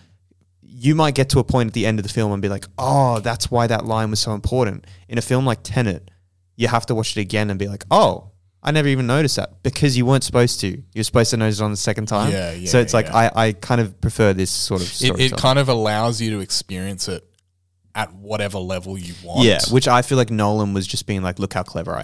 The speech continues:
Speaker 1: am,"
Speaker 2: Yeah,
Speaker 1: basically,
Speaker 2: he
Speaker 1: with that
Speaker 2: c-,
Speaker 1: film.
Speaker 2: there, there's a certain
Speaker 1: He forgot to actually tell a story. He was so caught up in this concept that he'd created.
Speaker 2: I agree, I agree. And I think, like, I, I trust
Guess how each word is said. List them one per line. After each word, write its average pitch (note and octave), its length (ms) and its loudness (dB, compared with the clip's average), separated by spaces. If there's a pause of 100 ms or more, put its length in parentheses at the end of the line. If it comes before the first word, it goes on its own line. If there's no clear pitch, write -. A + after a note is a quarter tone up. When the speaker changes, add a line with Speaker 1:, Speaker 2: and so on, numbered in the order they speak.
(120)
Speaker 1:
am," - 100 -12 (120)
Speaker 2:
Yeah, C2 60 -6
Speaker 1:
basically, - 340 -6
Speaker 2:
he B2 60 0
Speaker 1:
with A#2 80 -2
that - 140 -8
Speaker 2:
c-, - 40 -14
Speaker 1:
film. B2 140 -4
Speaker 2:
there, A#2+ 220 4
there's A#2 300 0
a A#2 80 -6
certain A#2 760 0
Speaker 1:
He A#2 80 0
forgot C#3+ 320 2
to C#3 80 4
actually B2 240 0
tell A2+ 180 2
a G#2 40 2
story. G2+ 460 2
He F#2+ 80 0
was F#2 120 -4
so G2 240 2
caught G2+ 320 0
up F#2 160 -2
in G2 80 -4
this F#2 180 -2
concept - 520 -6
that G2 120 -6
he'd F#2+ 180 -10
created. A#1+ 320 -6
Speaker 2:
I A2 120 2
agree, F2+ 360 -6
I G2+ 100 -4
agree. F2+ 280 -6
And C3 140 2
I B2+ 60 2
think, C#3+ 220 0
like, A2+ 340 -2 (100)
I, A#2+ 200 4
I A#2+ 180 2
trust - 680 -4